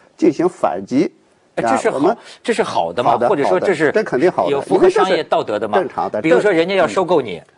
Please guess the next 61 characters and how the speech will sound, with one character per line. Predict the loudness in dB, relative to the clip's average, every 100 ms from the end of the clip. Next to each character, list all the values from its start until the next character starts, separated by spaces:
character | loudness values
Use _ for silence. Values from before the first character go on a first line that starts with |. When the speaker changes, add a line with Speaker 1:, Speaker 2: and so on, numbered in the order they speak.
| -4
Speaker 1:
对。 | -2 -4 _ _
Speaker 2:
你 | -6 -2
就 | 0
光 | 2
记 | 2
我 | 0
停 | -2 -4
牌。 | 0 0 0
Speaker 1:
我 | 0
们 | 2 0
现 | 0
在 | 0 0
是 | -2
最 | -2 0
关 | 2 2
键 | 2
的 | 0
是 | -2 -6
什 | -6
么？ | -6
我 | -2 -2
们 | 0
还 | -2 -2
缺 | 0 -2
一 | 0
个 | -4
机 | -6
制， | -8 -8
比 | -2
如 | -2
说 | 0 0 -2 _ -2
现 | 2
在 | 2
我 | 0
们 | -2
假 | -2 0
定 | 0 0
啊， | -2 -4 -6 _ _ _ _
假 | 2 2
定 | 0 0
王 | 0 0 0
石 | -2 -2
就 | -2 -2
是 |
为 | -2 -2
了 |
保 | -4 -10
自 | -10 -14
己， | -14 _ _ _ _ _ _ _ -2
那 | 0
么 | 2 0 -2
他 | -2 -2
是 | -2
一 | -2
个 | -4
职 | -2 0
业 | -2
经 | -2 -4
理 |
人 | -4 -6 -6
啊 | -6